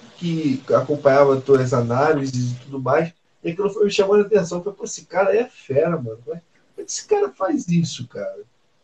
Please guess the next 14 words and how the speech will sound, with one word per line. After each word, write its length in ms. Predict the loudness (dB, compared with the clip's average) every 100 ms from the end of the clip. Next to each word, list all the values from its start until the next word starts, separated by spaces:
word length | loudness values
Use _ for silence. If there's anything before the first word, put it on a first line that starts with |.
| _ _
E 100 | 8
eu 160 | 10 10
fui, 320 | 8 4 2 -10
fui 240 | -8 -8 0
olhando 500 | 2 4 4 2 2
que 100 | 2
é 60 |
assim 340 | 0 -2 -4 -6
e 60 |
tudo 240 | -6 -4 -2
mais, 340 | 0 0 0
e 80 | -4
fui 220 | -4 -2
admirando. 680 | -2 2 4 6 4 2